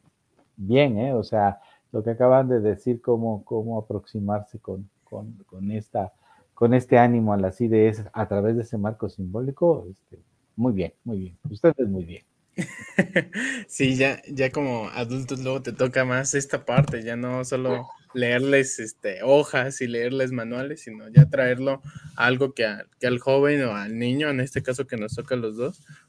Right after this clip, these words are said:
Speaker 2: pues, este, le interese y se, y haya algo propio de él como para, para sí querer trabajarla.
Speaker 1: De
Speaker 2: Este
Speaker 1: hecho,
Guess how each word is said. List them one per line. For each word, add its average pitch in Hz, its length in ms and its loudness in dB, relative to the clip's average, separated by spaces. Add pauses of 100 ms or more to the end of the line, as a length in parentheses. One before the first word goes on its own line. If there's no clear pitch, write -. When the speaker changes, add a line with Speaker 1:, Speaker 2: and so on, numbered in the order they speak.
(140)
Speaker 2:
pues, 110 600 -2
este, - 560 -10
le 139 160 4
interese 123 580 0
y 127 80 -2
se, 107 480 -4 (640)
y 120 880 -2
haya 131 640 4
algo 143 440 4
propio 139 380 2
de 120 160 2
él 131 120 -4
como 120 280 -4
para, 101 320 -10 (520)
para 120 360 4
sí 139 220 -4
querer 127 340 2
trabajarla. 107 640 -8 (520)
Speaker 1:
De 135 100 -6
Speaker 2:
Este 147 160 10
Speaker 1:
hecho, - 440 8